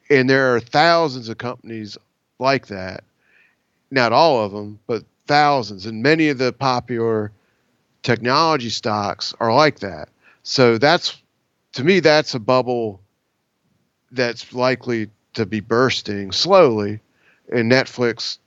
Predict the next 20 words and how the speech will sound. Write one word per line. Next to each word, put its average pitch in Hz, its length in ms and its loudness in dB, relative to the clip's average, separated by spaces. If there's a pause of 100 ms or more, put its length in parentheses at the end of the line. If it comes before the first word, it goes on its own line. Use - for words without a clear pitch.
(420)
crashed, 113 540 0
uh, 104 180 -4
this 110 240 -4
week. 110 360 -6 (720)
It's 110 200 -12
crashed 123 500 2
in 113 80 -6
January, 117 540 0
and 113 100 -2
it's 113 140 -6
crashed 123 480 -2
again. 117 420 -2 (340)
Facebook 139 560 2
fell 123 360 2
twenty-five 127 600 -2
percent 120 400 -6
a 107 60 -6
day 120 400 0
in 117 80 -4
January. 117 720 0